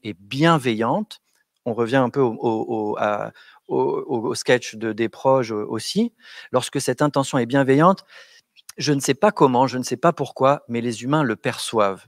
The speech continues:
Ils se le font percevoir les uns aux autres. Donc, il y a, alors, cette première, euh, cette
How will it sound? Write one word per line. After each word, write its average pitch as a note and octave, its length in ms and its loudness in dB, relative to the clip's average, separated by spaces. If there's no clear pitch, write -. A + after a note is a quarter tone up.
Ils A#2 120 -10
se - 140 -6
le A#2+ 120 0
font F3+ 300 0
percevoir C3 580 -2
les A2+ 160 -8
uns A2 120 -4
aux G#2+ 140 -6
autres. G#2+ 200 -12
Donc, C3+ 200 -2
il - 20 2
y B2 40 6
a, A#2 60 0
alors, - 220 -4
cette F3 260 0
première, G3 520 4
euh, A#2+ 360 2
cette - 240 -6